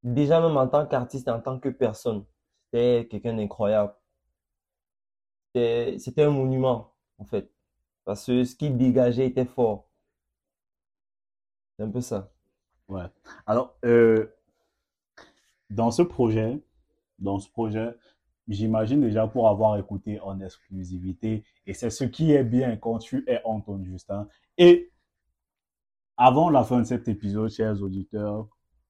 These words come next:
Speaker 2: je ne vous laisserai pas comme ça, avec la permission de Bradley.
Speaker 1: Bien
Speaker 2: On vous
Speaker 1: sûr, bien
Speaker 2: fera
Speaker 1: sûr,
Speaker 2: écouter
Speaker 1: bien sûr.
Speaker 2: en exclusivité un des titres que j'ai soigneusement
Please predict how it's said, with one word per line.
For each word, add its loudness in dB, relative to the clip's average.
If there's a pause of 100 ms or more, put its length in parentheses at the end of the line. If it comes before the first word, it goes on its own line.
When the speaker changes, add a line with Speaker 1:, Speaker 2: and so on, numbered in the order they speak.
(260)
Speaker 2:
je -2
ne 0
vous 2
laisserai 0
pas -2
comme -10
ça, -12 (460)
avec -2
la 0
permission -4
de -4
Bradley. -8 (220)
Speaker 1:
Bien -4
Speaker 2:
On 0
vous -4
Speaker 1:
sûr, 0
bien -2
Speaker 2:
fera 0
Speaker 1:
sûr, 0
Speaker 2:
écouter 0
Speaker 1:
bien 0
sûr. -8 (140)
Speaker 2:
en 8
exclusivité 2
un 6
des 2
titres -2 (200)
que -2
j'ai -4 (280)
soigneusement -2